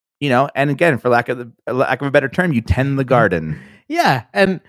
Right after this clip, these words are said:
Speaker 2: to, to play on your other point, there have been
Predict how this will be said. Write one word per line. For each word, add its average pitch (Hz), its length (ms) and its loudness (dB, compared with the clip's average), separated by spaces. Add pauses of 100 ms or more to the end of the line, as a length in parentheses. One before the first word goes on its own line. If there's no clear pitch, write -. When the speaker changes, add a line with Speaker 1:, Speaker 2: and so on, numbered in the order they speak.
(360)
Speaker 2:
to, 208 240 -2
to 185 440 0
play 165 340 0
on 165 140 0
your 147 120 -4
other 139 180 -4
point, 147 480 -8
there 156 300 -2
have 147 400 -4
been 143 360 -4